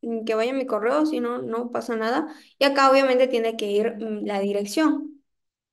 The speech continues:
Ok. Algo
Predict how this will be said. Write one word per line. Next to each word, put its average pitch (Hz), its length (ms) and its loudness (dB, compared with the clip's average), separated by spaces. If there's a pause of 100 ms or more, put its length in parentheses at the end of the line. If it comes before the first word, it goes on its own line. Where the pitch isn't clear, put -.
(1400)
Ok. 202 200 -8 (960)
Algo 294 300 6